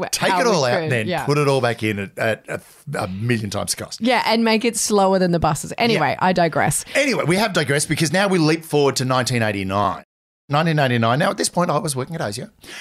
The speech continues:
Speaker 1: and a young gentleman by the name of Evan Pederick.
Speaker 2: Evan Pederick.
Speaker 1: Evan Pederick confesses to doing it.
Speaker 2: Right.
Speaker 1: He confesses. Now, he confesses because Tim Anderson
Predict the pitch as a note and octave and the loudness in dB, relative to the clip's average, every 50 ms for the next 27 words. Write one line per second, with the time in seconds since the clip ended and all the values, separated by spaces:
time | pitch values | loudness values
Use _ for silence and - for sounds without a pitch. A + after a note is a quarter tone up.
0 | - - - - E3+ E3+ E3+ - - C#3 C#3 C3 C3 E3+ F#3+ G3+ G3+ F#3+ D3 A2+ | -14 -8 -2 -2 0 0 0 -2 -2 0 0 2 2 2 2 2 0 0 -2 -4
1 | - - C#3+ D3+ D3 - C3+ B2+ A2+ G#2 G2+ G#2 G#2 G#2 G2+ G#2+ A#2+ C3 C3 A2+ | -2 -2 0 0 0 0 -2 -2 -2 -2 -2 -2 -2 -2 -2 -2 -2 -2 -2 -2
2 | G2 - _ _ - - - E3+ D#3 G#3+ G#3 G3+ F3+ E3 - - - - C3+ D3 | -4 -6 _ _ -6 -2 -2 0 2 2 0 0 0 -2 -6 -12 -12 -8 -6 -4
3 | B2+ B2 F#2+ D#2+ - - - - - _ _ _ _ - - F#3 F#3 G#3+ G#3 G3+ | -2 -2 -4 -6 -8 -16 -20 -20 -20 _ _ _ _ -4 -2 0 0 0 0 -2
4 | - - - - - - F3+ E3+ D#3 - - _ - - G3 A3 B3+ C4 A3+ - | -4 -8 -14 -12 -8 -6 -4 -4 -4 -6 -8 _ -4 -2 -2 0 0 0 -2 -4
5 | - C#3+ D3 C#3 C3+ C3+ C#3+ - - - - D#3 D3 - A#2+ A2+ - - G2 F#2+ | -2 -2 -2 0 0 -2 -2 -4 -6 -6 -4 -4 -2 -2 -2 -2 -2 -4 -6 -6
6 | - - A2 F2+ E2 - - - _ _ _ _ _ _ _ _ _ - G3+ G3 | -8 -8 -8 -10 -10 -12 -16 -20 _ _ _ _ _ _ _ _ _ -4 0 2
7 | G3 G3 D#3+ - - - - - - - - A#3+ G#3 A3+ A#3+ A3 - - - - | 2 2 0 -2 -8 -16 -18 -18 -10 -4 -2 -2 0 0 0 0 -2 -4 -8 -14
8 | - _ _ _ _ _ _ - E3+ F3 E3 - - D#3+ G3+ - - F#3+ F3+ D#3 | -18 _ _ _ _ _ _ -2 0 0 0 2 0 0 0 0 0 0 0 -2
9 | - - - G#3+ A#3+ B3 A#3 - - G2 F2+ F2+ B2+ G3+ A3 - - - - - | -4 -4 0 0 2 2 2 0 -2 -4 -4 -4 -4 -2 -2 -4 -8 -12 -20 -6
10 | - - D#3 E3 D#3+ - E3 D#3+ D#3 D3+ D3 C3+ - - - - - - A3+ A#3+ | -2 0 0 0 0 0 2 4 4 4 2 0 -2 -6 -8 -6 -2 -2 0 0
11 | G3 D3+ D3 C#3+ C3+ C#3 C3 - - F#2 F#2+ G#2+ D#3 F3 | 0 0 0 0 0 -2 -2 -2 -4 -4 -6 -6 -8 -8